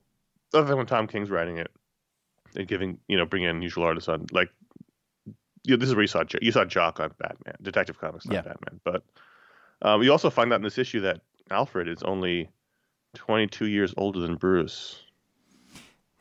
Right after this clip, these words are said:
Speaker 2: He's pretty young to get in the Butler game.
Speaker 1: Yeah, they're, they're, they're looking at a f-, a f-, file, and it's Bruce when he's thir-, it's just Bruce Wayne age thirteen and Alfred Pennyworth at age thirty-five. So, if adult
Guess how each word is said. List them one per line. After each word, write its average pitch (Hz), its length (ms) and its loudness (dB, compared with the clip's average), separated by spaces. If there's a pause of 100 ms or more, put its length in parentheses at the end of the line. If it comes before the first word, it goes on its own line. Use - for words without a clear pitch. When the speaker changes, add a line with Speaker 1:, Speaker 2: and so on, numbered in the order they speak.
(200)
Speaker 2:
He's 175 180 -4
pretty 240 260 4
young 190 260 8
to 165 80 4
get 127 160 4
in 110 100 2
the 107 60 4
Butler 120 320 6
game. 87 380 -4 (1000)
Speaker 1:
Yeah, 104 240 6
they're, 98 160 8
they're, 92 260 -4
they're 104 160 2
looking 113 240 0
at 98 80 6
a 90 80 6
f-, - 180 -4 (460)
a - 60 -14
f-, - 180 -18
file, 98 480 4
and 87 100 -2
it's 85 160 -10
Bruce 101 300 -4
when 92 60 -4
he's 87 100 -8
thir-, - 160 -8
it's 92 160 -6
just - 180 -14
Bruce 107 300 0
Wayne 92 220 2
age 90 180 -2
thirteen 87 320 -2
and 85 140 -2
Alfred - 240 2
Pennyworth 85 280 -2
at - 120 -4
age 82 120 -4
thirty-five. 80 540 -2 (880)
So, 78 400 0 (800)
if - 320 0 (420)
adult 120 380 4